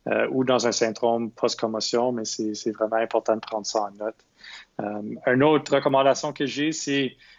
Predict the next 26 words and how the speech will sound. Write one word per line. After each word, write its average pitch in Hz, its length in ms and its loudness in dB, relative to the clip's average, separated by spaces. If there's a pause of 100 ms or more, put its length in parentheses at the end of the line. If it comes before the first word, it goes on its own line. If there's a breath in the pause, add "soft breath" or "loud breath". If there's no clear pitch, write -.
(220 soft breath)
euh, 113 640 0 (300)
euh, - 420 -10 (140)
tu - 120 -8
sais, - 0 -
c'est 139 220 0
pas 156 160 2
seulement 143 560 4
un 139 160 2
professionnel 123 680 0
de 131 40 2
la 123 100 4
santé, 127 640 0 (140)
euh, 113 400 -2
que, 113 400 2 (460 loud breath)
euh, 110 120 2
qui 113 180 0
va 120 220 4
aider 117 320 6
à 113 100 6
gérer 110 380 0
des 113 100 0
commotions 107 400 -4
cérébrales. 107 600 0
Fait 110 140 -8
que - 40 -14
tout, 131 280 0